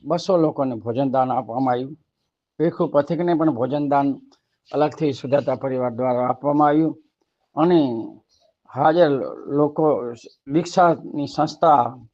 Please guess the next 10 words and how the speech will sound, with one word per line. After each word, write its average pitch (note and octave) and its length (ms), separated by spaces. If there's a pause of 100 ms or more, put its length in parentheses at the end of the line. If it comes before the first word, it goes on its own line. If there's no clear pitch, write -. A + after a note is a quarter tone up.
કૃષ્ણ D#3 400
મંગલ C#3+ 380
બોધિ C3 300
સંઘે C3 480 (680)
ભિક્ષુ D#3 380
પથિકને C#3+ 720 (460)
ચીવરદાન D#3+ 520
અર્પણ C3+ 280
કર્યું D3+ 460 (260)
અને C3 400